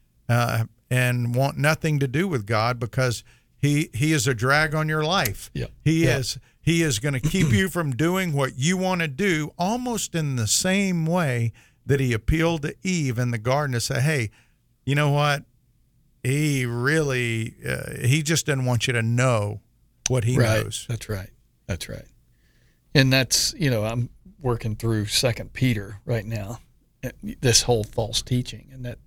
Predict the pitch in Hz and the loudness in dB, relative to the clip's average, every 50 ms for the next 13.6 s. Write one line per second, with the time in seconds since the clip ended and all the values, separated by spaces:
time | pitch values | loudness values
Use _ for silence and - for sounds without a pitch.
0 | _ - 147 139 135 135 156 151 - 117 113 107 - - - - 131 127 131 143 | _ -6 -2 2 2 4 2 2 0 -4 -4 -2 -4 -4 -4 -2 0 2 2 4
1 | 139 131 - - - - - - - - _ _ _ _ _ _ _ _ _ _ | 2 2 -2 -6 -16 -20 -20 -20 -20 -20 _ _ _ _ _ _ _ _ _ _
2 | _ - 123 120 110 117 127 - - _ _ - 139 123 120 - - - - _ | _ -10 -8 -6 -6 -6 -6 -8 -10 _ _ 2 4 4 4 2 -4 -20 -20 _
3 | _ _ _ _ _ _ _ _ _ _ _ _ _ _ _ _ _ _ _ _ | _ _ _ _ _ _ _ _ _ _ _ _ _ _ _ _ _ _ _ _
4 | _ _ _ _ - - 117 123 123 113 117 127 151 170 - - 143 123 117 113 | _ _ _ _ -2 0 2 2 2 4 4 4 4 4 4 4 2 2 2 2
5 | 113 117 110 - - - _ _ _ _ _ - - 120 113 117 135 156 139 104 | 2 0 0 -2 -6 -18 _ _ _ _ _ -2 0 2 2 4 2 2 2 0
6 | 110 113 - - 135 127 127 135 135 123 123 123 127 127 120 - - - 127 117 | -4 -6 -6 -4 0 0 2 2 0 0 2 2 2 2 0 -2 -4 -6 -6 -2
7 | - - - 147 156 139 113 107 113 117 117 110 - - _ _ _ _ _ _ | 0 2 2 2 2 0 0 -2 -4 -6 -6 -8 -12 -16 _ _ _ _ _ _
8 | _ _ _ _ _ _ _ - - 123 120 131 120 117 113 123 - - _ - | _ _ _ _ _ _ _ -2 -2 0 2 2 0 0 0 -4 -12 -18 _ -8
9 | - - 120 131 131 131 135 123 127 117 - - 147 180 185 - - - - - | -2 0 2 4 4 2 2 0 -2 -2 -2 -2 -2 -2 -4 -6 -12 -14 -14 -14
10 | - - _ _ _ _ _ _ _ _ _ _ _ - - 131 123 120 139 170 | -16 -20 _ _ _ _ _ _ _ _ _ _ _ -2 2 2 4 4 4 2
11 | 175 156 156 151 - - 123 110 101 - 143 156 151 - - 131 110 - - 143 | 2 2 0 0 0 -4 -6 -4 0 0 0 0 0 -2 -6 -6 -4 -2 0 0
12 | 180 202 160 123 110 107 123 123 120 - - - - 135 117 120 107 - - - | 2 2 0 0 -2 -2 -4 -4 -6 -6 -8 -8 -6 -4 -2 -2 -4 -4 -8 -16
13 | - _ _ _ _ _ _ _ _ - - | -20 _ _ _ _ _ _ _ _ -12 -12